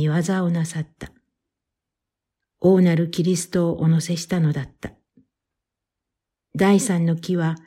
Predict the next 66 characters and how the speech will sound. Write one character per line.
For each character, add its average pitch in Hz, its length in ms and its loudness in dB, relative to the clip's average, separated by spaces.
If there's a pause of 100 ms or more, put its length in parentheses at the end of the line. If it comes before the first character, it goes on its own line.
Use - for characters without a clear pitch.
(580)
人 - 300 6
々 185 280 2
が 175 80 2
見 175 200 2
上 202 100 4
げ 208 160 4
る 196 160 0
大 165 260 0
木 220 260 4
に 226 100 10
な 226 140 6
る 208 100 2
こ 165 180 -4
と 202 160 -2
を 180 60 0
夢 156 300 4
見 156 140 4
て 151 100 -4
い 139 120 -4
た 139 180 -4
が、 139 180 -8 (840)
変 165 260 2
哲 180 260 0
も 190 160 0
な 185 160 -2
い 165 100 -4
角 151 340 -6
材 170 260 -2
と 139 140 -6
し 135 80 -8
て 143 160 -6
切 139 200 -10
り 143 120 -2
出 147 120 -4
さ 151 160 -6
れ 127 120 -10
た。 - 180 -14 (1600)
と 165 120 0
こ 233 140 4
ろ 247 120 6
が、 175 200 -4 (680)
十 160 320 2
字 180 160 -4
架 185 180 0
の 180 160 0
木 - 140 -14
と 202 160 2
な 165 140 0
っ 165 40 -4
て 156 400 -6 (340)
キ - 120 -6
リ 165 140 0
ス - 100 -6
ト 156 240 -2
を - 140 -4
お 156 60 -4
付 - 260 -6
け - 20 0
す 185 140 -6
る 190 120 -2
こ 185 140 -4
と 214 120 0
に 165 140 2
な 131 120 -8
っ - 20 -16 (160)
た。 - 80 -18